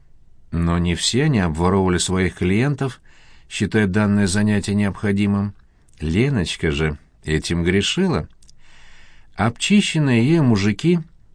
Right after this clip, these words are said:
не раз осаждали двери кабинета Ступакова. Сегодняшний добрый дядя не оказался исключением.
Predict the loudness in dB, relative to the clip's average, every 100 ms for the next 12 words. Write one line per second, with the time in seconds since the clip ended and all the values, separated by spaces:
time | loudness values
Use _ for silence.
0 | -6 -2 0 0 -2 -4 -4 -2 -2 0
1 | 0 2 2 2 0 -2 0 -2 -2 -4
2 | -4 -2 -4 -2 -2 -2 -4 -8 -20 -20
3 | -20 -20 -18 -10 -2 0 2 2 2 0
4 | 0 0 2 2 2 0 0 0 -2 -6
5 | -12 -20 -20 -10 -2 -2 0 0 0 -2
6 | -2 -4 -2 -4 0 2 2 2 -4